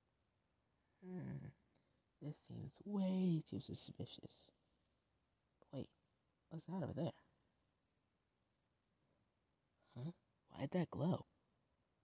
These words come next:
Oh, I see. I know what to do. All right, finally done. Now to go to that private room. Okay, once again,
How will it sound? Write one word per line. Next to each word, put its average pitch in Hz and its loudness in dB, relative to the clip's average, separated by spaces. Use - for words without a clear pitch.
Oh, 110 6
I 113 4
see. 78 0
I 110 0
know 107 4
what 101 0
to - -6
do. - -8
All 160 -4
right, 135 -2
finally 135 2
done. 107 0
Now 151 6
to 143 6
go 143 0
to 143 2
that 127 4
private 139 8
room. 113 2
Okay, 151 -2
once 139 2
again, 139 6